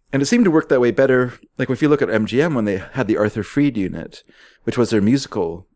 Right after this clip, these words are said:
movie unit, it was an incredibly efficient and successful operation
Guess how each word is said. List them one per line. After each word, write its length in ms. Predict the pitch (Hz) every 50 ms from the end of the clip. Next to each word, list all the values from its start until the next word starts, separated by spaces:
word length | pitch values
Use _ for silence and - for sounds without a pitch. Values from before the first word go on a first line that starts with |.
| _ _
movie 440 | - 107 107 98 92 101 95 95 98 - _ _ _ - - -
unit, 560 | 110 113 123 117 101 85 - - - - - - _ _ _ _ _ _ _ _ -
it 60 | 143
was 100 | 160 139
an 60 | 117
incredibly 380 | 110 - - 151 147 123 110 104
efficient 540 | 95 - - 123 - - 117 101 98 - -
and 180 | - 110 98 92
successful 600 | - - - - - 113 107 - - - 95 92
operation 680 | 98 101 - - 101 104 117 - - 107 87 82 73